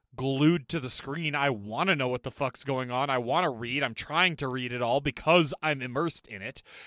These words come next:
And then I also think they build unbelievably great little, tight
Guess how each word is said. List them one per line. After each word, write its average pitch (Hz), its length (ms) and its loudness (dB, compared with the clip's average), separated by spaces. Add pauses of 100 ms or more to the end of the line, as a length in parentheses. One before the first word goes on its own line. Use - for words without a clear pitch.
And 175 160 4
then 170 120 4
I 160 80 8
also 165 240 2
think 160 180 -8
they 151 80 -2
build 151 400 4 (360)
unbelievably 151 1040 2
great 147 380 0 (160)
little, 151 280 0
tight - 320 2